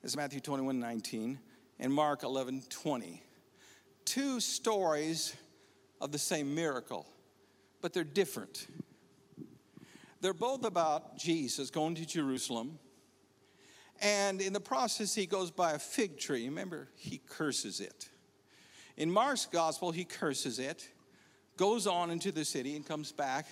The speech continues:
And twenty-four hours later, he comes back by the fig tree. Peter goes, "Whoa! Fig tree's withered up from the roots."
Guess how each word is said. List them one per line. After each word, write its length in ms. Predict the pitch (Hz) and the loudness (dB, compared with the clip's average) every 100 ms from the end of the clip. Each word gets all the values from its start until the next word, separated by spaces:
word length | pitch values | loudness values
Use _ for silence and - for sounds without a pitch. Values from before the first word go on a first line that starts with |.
| - - - - 156 | -16 -20 -20 -10 -6
And 80 | |
twenty-four 460 | 147 247 254 208 175 | -2 0 0 2 2
hours 220 | 160 139 | 2 2
later, 180 | 165 156 | 2 0
he 80 | 143 | -2
comes 260 | 165 143 | -2 -4
back 300 | - 139 127 | 0 -2 0
by 160 | 139 123 | 0 0
the 80 | 113 | -2
fig 320 | - 185 - | -4 -6 -6
tree. 380 | - 127 123 120 - - - | -4 -2 -2 -6 -14 -20 4
Peter 200 | 233 233 | 6 6
goes, 200 | 170 151 | 4 2
"Whoa! 600 | 226 277 320 294 165 - - - - - _ _ _ _ _ _ _ _ - - _ _ _ - | 4 6 8 6 2 -4 -10 -16 -18 -20 _ _ _ _ _ _ _ _ -20 -20 _ _ _ 0
Fig 280 | 320 330 | 4 4
tree's 240 | 247 247 208 | 4 2 2
withered 260 | 285 254 | 2 2
up 160 | 262 247 | 0 0
from 180 | - 240 | -2 0
the 80 | 226 | 2
roots." 600 | 285 440 - - - | 2 0 0 -2 -4